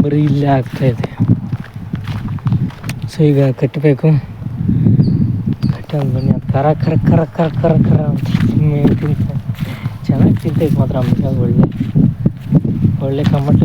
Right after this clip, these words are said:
ಅಂತ ಕಿತ್ ಕಿತ್ತಾಕ್ತೀವಿ ಒಂದೊಂದು ಹಿಡಿ, ಚೆನ್ನಾಗಿ ತಿನ್ನುತ್ತೆ. ಗೈಸ್, ಈಗ ಮತ್ತೆ ದನಗಳ ಹತ್ರ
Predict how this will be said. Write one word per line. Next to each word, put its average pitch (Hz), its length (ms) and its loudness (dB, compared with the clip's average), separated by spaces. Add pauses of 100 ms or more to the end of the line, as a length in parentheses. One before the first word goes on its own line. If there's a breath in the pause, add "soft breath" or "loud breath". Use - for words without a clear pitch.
ಅಂತ - 120 -2 (300)
ಕಿತ್ - 220 0
ಕಿತ್ತಾಕ್ತೀವಿ 147 480 -2
ಒಂದೊಂದು 139 260 4
ಹಿಡಿ, 143 160 4 (1040)
ಚೆನ್ನಾಗಿ 143 400 0
ತಿನ್ನುತ್ತೆ. 123 440 -4 (1080)
ಗೈಸ್, 254 340 4
ಈಗ 240 80 4 (200)
ಮತ್ತೆ 240 280 4 (240)
ದನಗಳ 220 320 6
ಹತ್ರ 220 160 2